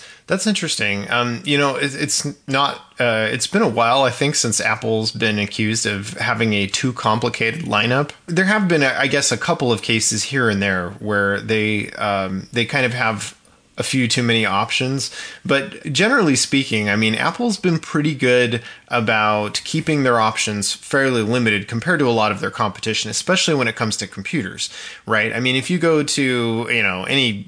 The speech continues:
other P C manufacturer and you look at all the different options that they have, it just goes on and on forever, and it's impossible to,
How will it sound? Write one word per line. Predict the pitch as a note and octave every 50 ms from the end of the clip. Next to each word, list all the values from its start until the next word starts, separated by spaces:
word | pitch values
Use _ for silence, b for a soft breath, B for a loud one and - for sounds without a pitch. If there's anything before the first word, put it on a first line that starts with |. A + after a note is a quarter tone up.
| - -
other | - B2+ B2+ A#2 A2+ G#2+
P | F#2+ - - D#3 D3
C | - - D3+ C#3
manufacturer | B2 A#2 G#2+ G#2+ G#2 - - G#2+ G2+ G2 - - A2 G2+ G2 G2 G2 -
and | - G2+ A#2+ B2
you | A#2+ A2+ A#2+
look | C3 C#3+ -
at | C3+ A#2+ -
all | - A2+ C3 C#3+ C#3+ C#3+ C#3 C3 B2
the | A#2 A#2
different | A2 A#2+ B2 - A2+ A2 G#2+
options | A#2 A#2 A2+ - - A#2 A2 G2+ G2
that | A2 G#2 G2+
they | A2 A2
have, | A2 C3 C#3 C3 A2+ G#2
it | A2+ A2+
just | - - -
goes | D3 C3 A2+
on | C3 C3+ C#3+ C#3+ C3
and | A#2 A2
on | G#2 G#2 G#2+
forever, | - - A2 A2+ A#2 G#2+ G#2 G2+ G2 F#2+
and | G#2 G#2+ G#2 G2+
it's | G2+ F#2+ - -
impossible | A#2+ A2+ - - - F3 D3+ - - A#2+ A2 G#2 G#2 G2
to, | - - A#2 A2+ A2 G#2+